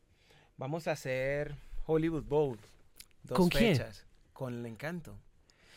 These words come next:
Speaker 2: ¿Todavía?
Speaker 1: Van a vestir, van a vestir la casa por fuera de la concha. Todo van a hacer una estructura. Y van a hacer, eh, el, el screening de la película y vamos a cantar los que, pero, bueno, off the record, lo más,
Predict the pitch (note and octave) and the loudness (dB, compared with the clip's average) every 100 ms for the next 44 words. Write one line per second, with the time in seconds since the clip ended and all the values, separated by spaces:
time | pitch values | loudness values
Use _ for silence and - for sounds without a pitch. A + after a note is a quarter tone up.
0 | - - E3 D3+ E3 A#3 D3 A#2+ F3 - | -12 4 8 10 8 8 6 4 0 0
1 | C#3 D#3 F#3 G3 D3 - D#3 D3 D#3+ F#3 | 0 2 2 -2 -6 -8 -6 -4 -4 -4
2 | F3+ - - D3+ E3 E3 D#3+ D#3+ C4+ - | -10 -20 -12 -6 -6 -4 -8 -8 -12 -16
3 | - D3+ C#3 - C#3+ E3+ D3 - B2+ B2 | -10 -8 -6 -4 0 0 -2 -6 -12 -14
4 | - _ _ _ _ _ _ _ B2+ B2+ | -20 _ _ _ _ _ _ _ -4 -2
5 | C3+ C#3 C#3 C#3 - B2+ - B2 C#3 - | -2 -4 -8 -10 -10 -12 -12 -12 -12 -20
6 | _ - - - - - C#3 B2+ C3 C#3 | _ -20 -20 -20 -20 -10 -6 -4 -4 -2
7 | D3 C3 C#3 - C#3+ C#3 C3 B2 A#2 - | -2 -2 -8 -6 -4 -2 -2 -2 -4 -6
8 | - B2 A2+ A2 A2 A2 A#2 A2 - D3 | -8 -6 -6 -6 -10 -10 -8 -8 -2 0
9 | F3 F3 E3+ D#3+ D#3+ D#3 F3 F3+ G3+ C#3+ | 2 4 4 4 2 -2 -2 0 0 -2
10 | B2 C3 B2 G2+ A2+ A#2 B2+ B2+ - A2+ | -4 -4 -6 -2 -2 -2 -8 -10 -10 -12
11 | - - - _ _ _ - - - - | -14 -20 -20 _ _ _ -20 -20 -20 -2
12 | C#3 C3+ D3 C#3 C3 A2+ A#2 A#2+ B2+ - | 2 2 2 0 0 -2 -2 -2 -4 -8
13 | - _ - A#2+ A#2 B2 - | -14 _ -6 -4 -4 -6 -8